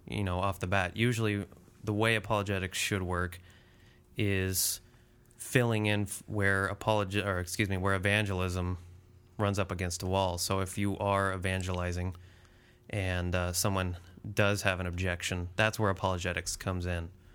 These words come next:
um, to overcome barriers, obstacles to faith. And so, um, and that shouldn't be confused,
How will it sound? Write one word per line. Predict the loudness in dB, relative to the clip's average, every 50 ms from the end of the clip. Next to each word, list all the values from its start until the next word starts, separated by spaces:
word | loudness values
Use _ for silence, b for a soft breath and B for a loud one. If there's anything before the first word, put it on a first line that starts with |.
| b b b b b b b b b b -12 -6
um, | -2 0 0 0 0 -2 -4
to | -4 -2 0 0 0 0 -2 -4 -6 b b b b b b -20 -14 -4 -2
overcome | 0 0 0 0 2 2 2 2 2 -2 -4 -4 -8 -14 -20 -20 -12 -2
barriers, | 0 2 4 4 4 2 0 -2 -4 -4 -6 0
obstacles | 2 2 2 2 2 -2 -4 -4 -4 -4 -4 -4 -2
to | 0 0 0 -2
faith. | -2 -4 -6 -6 -6 -8 -12 -16 -14 -10
And | -8 -8 -6 -6
so, | -4 -2 0 0 0 -2 -4 b b b b b b b b b b b b _ -20 _ _ -8
um, | -6 -2 -2 -2 0 0
and | 2 2
that | 2 2
shouldn't | 2 0 0 0
be | 0 -2
confused, | -4 -6 -4 -2 -2 -2 0 -2 -4 -4 -6 -8